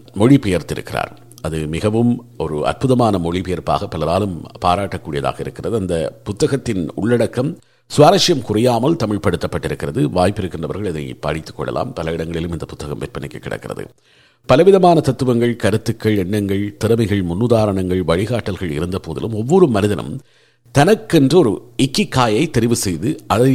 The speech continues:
வாழ்க்கையிலே ஒவ்வொரு நிமிடமும் கடைபிடித்து வந்தால் நீண்ட ஆரோக்கியத்தோடு நாங்கள் ஒரு மகிழ்ச்சிகரமான வாழ்க்கையை வாழ முடியும் என்கின்ற ஒரு விடயம்தான் இது. இது ஒரு வகையில் ஒரு பிராக்டிக்கல் அப்ரோச், வாழ்க்கைக்கான ஒரு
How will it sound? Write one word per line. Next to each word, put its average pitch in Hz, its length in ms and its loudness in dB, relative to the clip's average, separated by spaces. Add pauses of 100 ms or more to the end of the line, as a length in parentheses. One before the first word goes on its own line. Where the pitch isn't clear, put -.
(160)
வாழ்க்கையிலே 107 540 2
ஒவ்வொரு 117 320 4
நிமிடமும் 95 420 -2
கடைபிடித்து 95 520 -4
வந்தால் 78 360 0
நீண்ட 123 360 2
ஆரோக்கியத்தோடு 90 720 -2 (280)
நாங்கள் 90 400 -2 (380)
ஒரு 87 220 -4
மகிழ்ச்சிகரமான 107 680 0
வாழ்க்கையை 87 500 -4
வாழ 87 320 2
முடியும் 90 460 -4
என்கின்ற 85 360 -8
ஒரு 87 120 -8
விடயம்தான் 76 480 -4
இது. 67 140 -8 (280)
இது 156 140 2
ஒரு 151 180 6
வகையில் 220 340 4
ஒரு 156 140 2
பிராக்டிக்கல் 175 480 2
அப்ரோச், - 460 0 (300)
வாழ்க்கைக்கான 135 760 2 (320)
ஒரு 90 220 -6